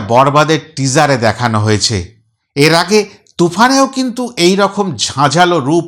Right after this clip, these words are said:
আমরা দেখেছি, এবং সেটা যে কত বড় ব্যবসায়িক সফলতা এনে দিয়েছিল, সেটা কিন্তু আমরা প্রত্যেকেই জানি।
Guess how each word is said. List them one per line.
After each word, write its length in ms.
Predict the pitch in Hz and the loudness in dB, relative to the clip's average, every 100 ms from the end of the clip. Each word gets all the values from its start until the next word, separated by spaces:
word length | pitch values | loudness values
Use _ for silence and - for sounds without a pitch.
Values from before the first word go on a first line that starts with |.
| 117 | -2
আমরা 320 | 120 135 135 | -2 0 -2
দেখেছি, 520 | 113 117 139 101 - 90 - _ - | -2 -4 -4 -4 -4 -6 -12 _ -4
এবং 240 | 147 170 151 - - | 0 2 0 -6 -4
সেটা 320 | - 180 190 | 0 0 0
যে 140 | 180 180 - | -2 -4 -2
কত 220 | 151 156 175 | 0 0 0
বড় 200 | 156 165 147 | 2 0 2
ব্যবসায়িক 580 | 139 143 - 170 165 160 - | 0 0 0 -2 -2 -2 -4
সফলতা 580 | - 120 - 180 170 175 | -2 -2 0 0 2 0
এনে 200 | 160 165 | 0 0
দিয়েছিল, 400 | 165 170 - 139 101 - _ | 0 0 0 -2 -4 -10 _
সেটা 280 | - 143 101 | -4 -2 -2
কিন্তু 260 | - 170 185 | -6 -8 -4
আমরা 200 | 226 220 214 | -2 -2 -4
প্রত্যেকেই 600 | 165 131 151 143 135 113 | -4 -4 -4 0 0 2
জানি। 340 | 113 107 | 2 0